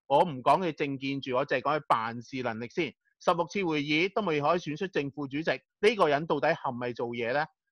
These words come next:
嗱，噉小弟呢，就響之前呢，小弟另外一條片呢，都有講過呢個話題㗎。噉但係呢度呢，小弟係想特別再提多一樣嘢，就係呢，我哋睇到呢，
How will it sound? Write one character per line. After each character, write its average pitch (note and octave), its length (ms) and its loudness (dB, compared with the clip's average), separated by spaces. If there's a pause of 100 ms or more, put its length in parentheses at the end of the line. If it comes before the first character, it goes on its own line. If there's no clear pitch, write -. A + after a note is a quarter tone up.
嗱， A#2+ 200 0
噉 G#3 200 -4
小 G3 140 0
弟 D#3+ 160 4
呢， E3+ 160 4
就 C3+ 200 0
響 C#3+ 200 0
之 G#3 180 -8
前 C#3+ 140 -6
呢， D#3 120 -2
小 E3 140 -6
弟 D#3 80 0
另 C3 140 -2
外 C3+ 120 0
一 - 20 -2
條 B2 160 -8
片 B2+ 160 -6
呢， D3+ 120 -2
都 F3+ 180 -4
有 C#3 260 0 (420)
講 C#3+ 300 4
過 E3+ 160 4
呢 F3+ 100 2
個 F3 120 4
話 C3 200 6
題 C3+ 60 -4
㗎。 C#3 300 4 (220)
噉 A#3+ 140 0
但 G3+ 160 6
係 B3 60 2
呢 C4+ 60 0
度 G3 140 2
呢， G#3 120 2
小 G3+ 140 -4
弟 G3+ 80 -2
係 D3+ 80 2
想 E3+ 200 -4
特 D#3 260 0
別 C#3+ 160 -6
再 D#3 140 2
提 C#3+ 220 -4
多 F#3+ 160 4
一 G3 40 0
樣 D3 120 0
嘢， C3 280 -2 (280)
就 F#3+ 80 2
係 F3 180 6
呢， B3+ 140 4
我 G3 140 4
哋 E3 140 0
睇 D3+ 340 0
到 D#3 180 4
呢， G#3 180 6